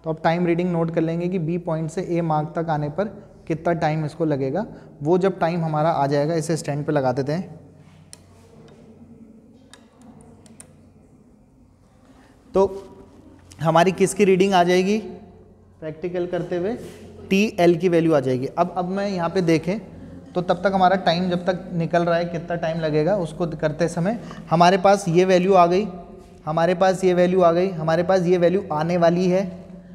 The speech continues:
ये value आ जाएगी, ये आ गई, आ चुकी है सिक्स पॉइंट फ़ोर फ़ाइव। और viscosity for water के लिए मैंने कहा कितना होता है, zero point zero one poise होता है। सारा data आ जाएगा तो हमारा क्या calculate हो जाएगा?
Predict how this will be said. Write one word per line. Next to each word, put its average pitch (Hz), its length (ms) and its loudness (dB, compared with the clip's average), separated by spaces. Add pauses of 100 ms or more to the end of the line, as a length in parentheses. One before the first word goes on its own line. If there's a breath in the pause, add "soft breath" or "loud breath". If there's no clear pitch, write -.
(180 loud breath)
ये 170 120 -2
value 180 260 -2
आ 165 160 -2
जाएगी, 175 440 0 (300)
ये 165 100 2
आ 165 220 4
गई, 180 140 4
आ 175 220 4
चुकी 175 300 0
है 196 80 6
सिक्स 185 200 -4
पॉइंट 185 240 -2
फ़ोर 175 200 2
फ़ाइव। 196 240 2 (340 loud breath)
और 180 140 4
viscosity 180 680 2
for 190 180 2
water 165 360 2
के 185 60 -2
लिए 185 80 0
मैंने 180 220 -2
कहा 185 100 0
कितना 185 280 -6
होता 185 180 -6
है, 190 100 -4
zero 180 180 0
point 185 260 -6
zero 180 180 0
one 208 180 -4 (400 loud breath)
poise 170 200 6
होता 139 180 0
है। 143 60 0
सारा 190 280 6
data 202 280 4
आ 196 80 6
जाएगा 196 260 2
तो 202 100 -2
हमारा 190 240 0
क्या 190 180 -6
calculate 190 440 -8
हो 190 80 -6
जाएगा? 185 320 -6